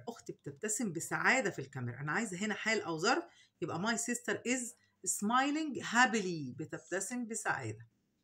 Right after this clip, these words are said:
Number three، my uncle space to be a firefighter،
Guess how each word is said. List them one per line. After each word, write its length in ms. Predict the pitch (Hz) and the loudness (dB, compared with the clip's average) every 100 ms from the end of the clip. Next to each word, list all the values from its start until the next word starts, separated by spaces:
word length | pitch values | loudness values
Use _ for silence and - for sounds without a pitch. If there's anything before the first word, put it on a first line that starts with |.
| _ _ _ _ _ 190 | _ _ _ _ _ -6
Number 260 | 190 156 143 | -2 -2 -2
three، 440 | - 196 294 330 - - - | -2 0 2 0 -6 -12 0
my 120 | 240 | 2
uncle 580 | - 294 339 - 160 143 | 6 6 6 2 0 -2
space 360 | 151 - 285 302 | -6 0 0 0
to 340 | - 247 233 | -2 -4 -2
be 300 | 196 269 240 180 | 0 0 0 2
a 300 | 170 143 - | 2 2 0
firefighter، 720 | 240 320 294 - 220 240 285 | 2 4 2 2 2 4 2